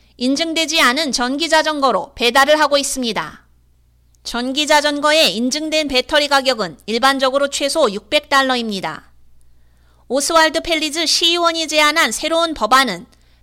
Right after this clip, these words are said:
배달 플랫폼 업체가 배달 근로자에게 안전하고 인증된 전기 자전거를 제공하도록 의무화하는 것입니다. 펠리즈 의원은 이 배달 회사들은 바로 이곳 뉴욕시에 가장 큰 시장을 가지고 있는데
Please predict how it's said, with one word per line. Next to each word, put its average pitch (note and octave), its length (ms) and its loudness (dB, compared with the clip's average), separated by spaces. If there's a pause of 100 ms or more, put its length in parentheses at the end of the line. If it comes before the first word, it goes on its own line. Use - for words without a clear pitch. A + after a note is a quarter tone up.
(120)
배달 C#4+ 380 2
플랫폼 D4 420 -2
업체가 C#4 580 2
배달 C#4+ 380 2
근로자에게 C4 840 0 (240)
안전하고 C#4+ 840 4
인증된 C#4 600 -2
전기 C4 360 -2
자전거를 D4 540 2
제공하도록 C#4 840 2
의무화하는 C#4+ 580 4
것입니다. G3 680 -4 (1120)
펠리즈 D#4+ 340 0
의원은 D4+ 540 0 (140)
이 C4 120 -2
배달 C#4+ 380 2
회사들은 C4 680 -2 (240)
바로 C4 260 2
이곳 C#4 260 0
뉴욕시에 C4+ 680 -2
가장 C#4+ 360 0
큰 E4 120 -6
시장을 D4+ 400 -2
가지고 C4+ 380 -2
있는데 C4 580 -4